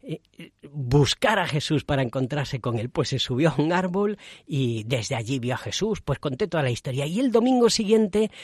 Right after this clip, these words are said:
les pregunté a ver si se acordaban. Digo, "¿Os acordáis de, de un amigo de Jesús del que os hablé el domingo pasado?". Y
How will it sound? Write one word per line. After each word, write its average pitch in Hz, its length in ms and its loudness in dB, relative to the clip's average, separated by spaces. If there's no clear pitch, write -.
les 143 260 4
pregunté 123 520 2
a 170 60 -4
ver 185 120 -2
si 170 120 0
se 185 100 -2
acordaban. 123 600 2
Digo, 135 520 2
"¿Os 143 220 -2
acordáis 160 880 -2
de, 139 580 0
de 131 300 0
un 175 160 4
amigo 165 300 6
de 147 100 2
Jesús 156 500 -2
del 143 300 2
que 156 100 0
os - 100 -2
hablé 151 220 0
el 180 80 -4
domingo 165 360 4
pasado?". 151 460 0
Y 123 520 2